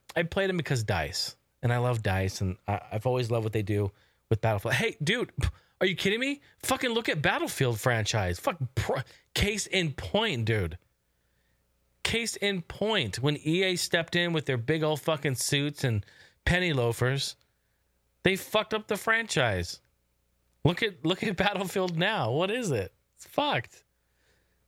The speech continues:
You know, go back and play Battlefield. Go play Bad Company. Go play, um, go play, uh, Battlefield three even. Battlefield four, which is really a great,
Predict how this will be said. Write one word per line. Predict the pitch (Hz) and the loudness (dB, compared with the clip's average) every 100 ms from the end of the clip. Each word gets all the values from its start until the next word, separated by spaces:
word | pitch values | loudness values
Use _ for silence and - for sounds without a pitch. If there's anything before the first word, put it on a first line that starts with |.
| _ _ _ _ 117 | _ _ _ _ 0
You | 117 | 2
know, | 139 | 2
go | 147 | 0
back | 175 208 214 | 2 2 0
and | 196 | -2
play | 190 180 | 0 0
Battlefield. | 135 131 165 156 170 160 160 139 | 2 2 2 0 0 -2 -2 0
Go | 165 | 0
play | 175 185 | 0 0
Bad | 147 156 160 | 2 2 0
Company. | - 160 165 135 | 0 -2 0 0
Go | 104 135 | 2 0
play, | - 156 147 - - - - - - | 0 0 0 -4 -20 -20 -20 -10 -2
um, | 135 135 131 123 120 117 123 | 2 2 2 0 -4 -8 -2
go | 135 | 0
play, | 147 156 156 151 147 139 - | 0 2 2 2 0 -4 -2
uh, | 127 | 0
Battlefield | 123 143 180 175 147 | 2 2 0 -2 -2
three | - 120 185 262 | -2 0 0 0
even. | 120 110 95 - 85 107 _ _ _ _ _ _ _ _ _ _ _ _ _ _ _ _ _ _ _ _ _ _ - | 0 -2 -2 -6 -8 -14 _ _ _ _ _ _ _ _ _ _ _ _ _ _ _ _ _ _ _ _ _ _ -4
Battlefield | 107 131 160 - 151 139 | 0 0 0 0 -2 0
four, | 156 190 113 | -2 0 0
which | 95 - | -2 -2
is | 107 98 | -2 0
really | 123 151 101 | 0 0 0
a | 95 | -2
great, | 92 113 127 113 | -2 0 0 0